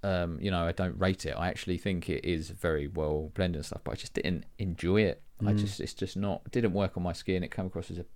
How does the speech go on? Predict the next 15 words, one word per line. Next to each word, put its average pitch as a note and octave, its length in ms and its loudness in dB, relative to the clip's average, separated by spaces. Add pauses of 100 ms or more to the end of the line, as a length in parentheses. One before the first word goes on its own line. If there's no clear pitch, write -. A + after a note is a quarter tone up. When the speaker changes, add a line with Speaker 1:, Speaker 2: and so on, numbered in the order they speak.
(140)
Speaker 1:
bit G#2+ 220 0
powdery, F2 680 -2
a - 60 -8 (180)
bit G#2 260 4
more F2+ 220 0
on E2+ 80 -2
the D#2+ 80 -4
feminine F2 420 -2
side, F2 360 -4
and F#2+ 80 -4
I - 20 -2
just - 240 -10
didn't C#3+ 380 -2 (800)
enjoy C3+ 380 -2
it - 180 -4